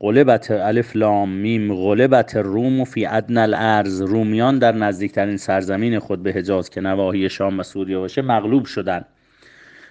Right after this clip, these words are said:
و هم من بعد غلبهم سیغلبون، و همین رومیان بعد از این مغلوب شدنشون به زودی در سالیان کوتاهی پیروز خواهند شد. فی بضع سنین، بضع سنین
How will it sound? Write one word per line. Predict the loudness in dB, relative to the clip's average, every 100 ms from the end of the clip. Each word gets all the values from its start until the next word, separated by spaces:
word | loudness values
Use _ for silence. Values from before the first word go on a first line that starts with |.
| _
و | 0 2
هم | 0 0 2 2
من | -2 -8 -4 -2 -2 -4
بعد | 0 0 -2 -4 -4 -2
غلبهم | -2 0 2 2 0 2 0 2 4 4 4
سیغلبون، | 0 0 0 4 4 2 -2 -2 0 0 2 2 2 0 -4 -8 _ _ _ -20 -20 -20 _ _ _ -8 0
و | 0 0 -6
همین | -10 0 2 4 4 4
رومیان | 4 4 4 4 2 2 -2 -6 _ _ _ _ -4
بعد | 0 2 2
از | 0
این | 0
مغلوب | 0 0 0 -2 -2
شدنشون | -4 2 4 2 2 2 2
به | 2
زودی | 0 -2 -2 2
در | 0
سالیان | 0 -4 -2 0 -2 -4
کوتاهی | -6 -6 0 2 2 -2
پیروز | -2 0 -2
خواهند | 2 2 4 0
شد. | 0 -4
فی | -2 -6
بضع | 4 4 4 -4
سنین، | -12 -10 -8 -6
بضع | -6 -6
سنین | -10 -8 -10 -10